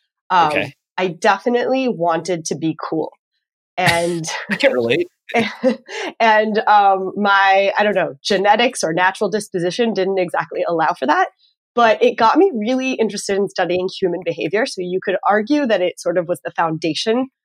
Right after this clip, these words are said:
Speaker 1: for how we got to here. Uh,
Speaker 2: Mm-hmm.
Speaker 1: because I would literally sit in class and I remember, like, studying the cool table, being like, "Why was that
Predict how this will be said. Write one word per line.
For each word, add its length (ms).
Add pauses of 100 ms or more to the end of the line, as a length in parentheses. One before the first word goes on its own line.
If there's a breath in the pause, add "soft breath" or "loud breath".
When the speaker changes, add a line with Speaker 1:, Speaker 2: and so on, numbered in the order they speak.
(160)
Speaker 1:
for 100
how 180
we 100
got 220
to 100
here. 280 (460)
Uh, 200
Speaker 2:
Mm-hmm. 100
Speaker 1:
because 600
I 240
would 180
literally 540
sit 360
in 180
class 440
and 100
I 60
remember, 840 (260)
like, 240
studying 960
the 80
cool 240
table, 460
being 200
like, 260 (260)
"Why 260
was 180
that 220